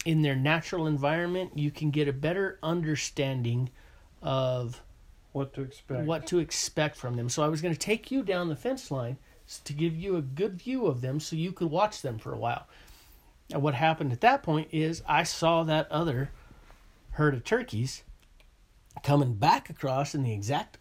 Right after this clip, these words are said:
Speaker 1: opposite direction of where I'd seen them the first time. The first time I s-, only saw two, but this time they were all there, and you saw 'em too.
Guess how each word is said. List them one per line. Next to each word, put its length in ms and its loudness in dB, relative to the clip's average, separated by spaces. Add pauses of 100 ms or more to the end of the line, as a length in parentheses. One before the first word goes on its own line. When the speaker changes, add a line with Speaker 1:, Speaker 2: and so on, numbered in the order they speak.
Speaker 1:
opposite 600 -4
direction 640 -2
of 80 -4
where 120 0
I'd 160 -2
seen 260 -2
them 160 -2
the 80 -6
first 320 -4
time. 280 -4 (280)
The 60 -16
first 240 0
time 160 2
I 60 0
s-, 180 -6
only 220 0
saw 280 -4
two, 380 0 (600)
but 280 -2
this 180 2
time 400 0 (460)
they 100 -2
were 160 2
all 160 4
there, 380 -6
and 180 0
you 160 0
saw 280 2
'em 100 -2
too. 280 0